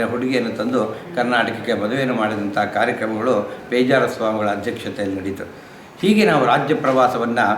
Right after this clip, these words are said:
ಬೀದರ್ನಿಂದ ಚಾಮರಾಜನಗರವರೆಗೂ ಮಾಡ್ತಾ ಇದ್ದೀವಿ. ಎಲ್ಲ ಕಡೆ ಒಳ್ಳೆ ವಿಚಾರಗಳು ಬರ್ತಾ ಇದೆ.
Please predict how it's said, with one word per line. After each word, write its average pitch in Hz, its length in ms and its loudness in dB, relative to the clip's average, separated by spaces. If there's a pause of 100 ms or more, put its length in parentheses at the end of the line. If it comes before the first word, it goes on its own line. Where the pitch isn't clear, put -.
(320)
ಬೀದರ್ನಿಂದ 127 540 2 (240)
ಚಾಮರಾಜನಗರವರೆಗೂ 113 640 2
ಮಾಡ್ತಾ 107 340 0
ಇದ್ದೀವಿ. 117 320 -2 (320)
ಎಲ್ಲ 185 280 0 (100)
ಕಡೆ 160 120 2
ಒಳ್ಳೆ 123 260 2
ವಿಚಾರಗಳು 127 600 2
ಬರ್ತಾ 107 300 0
ಇದೆ. - 380 -2